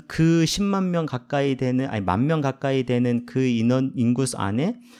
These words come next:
의인 열 명만, 아니, 한 명만 있어도 어쩌면 그 지역을 하나님이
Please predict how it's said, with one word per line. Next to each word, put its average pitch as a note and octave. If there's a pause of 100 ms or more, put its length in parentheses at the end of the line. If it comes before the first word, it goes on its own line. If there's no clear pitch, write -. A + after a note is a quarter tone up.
(120)
의인 D3+
열 G#2
명만, D3
아니, G#2+
한 -
명만 A3+
있어도 A#2
어쩌면 B2
그 B2
지역을 G#2+
하나님이 B2+